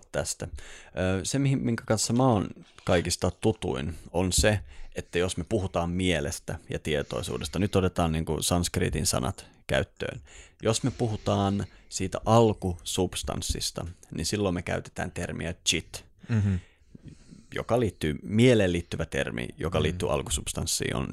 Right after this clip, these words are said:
Speaker 1: chit. Sitten kun on tää purusha ja prakritin kahtiajako, eli vähän niin kuin toi Wa-, Walter Russellkin sanoi, kahden vastakohdan välille
Speaker 2: Mm.
Speaker 1: muodostuva dynaaminen liite,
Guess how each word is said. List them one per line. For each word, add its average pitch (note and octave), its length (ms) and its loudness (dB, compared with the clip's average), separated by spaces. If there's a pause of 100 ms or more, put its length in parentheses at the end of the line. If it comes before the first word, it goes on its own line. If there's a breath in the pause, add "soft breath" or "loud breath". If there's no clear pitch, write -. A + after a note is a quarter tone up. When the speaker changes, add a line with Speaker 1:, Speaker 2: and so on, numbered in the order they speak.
(100)
Speaker 1:
chit. - 300 -2 (480 loud breath)
Sitten C3+ 580 0 (200)
kun G#2 380 4
on G2+ 220 0
tää G#2 180 4
purusha G#2 640 2
ja F2 160 4
prakritin - 920 -2
kahtiajako, - 880 0 (100)
eli E2+ 220 2
vähän F#2+ 220 4
niin E2+ 120 2
kuin E2 200 -6
toi D#2+ 360 4
Wa-, F2 300 2
Walter F2+ 260 4
Russellkin F2 500 2
sanoi, - 340 -8
kahden F#2 400 2
vastakohdan F2 680 0
välille E2 440 -2 (180)
Speaker 2:
Mm. B2+ 120 -6
Speaker 1:
muodostuva E2+ 560 0
dynaaminen D2 460 -2
liite, B1+ 340 -4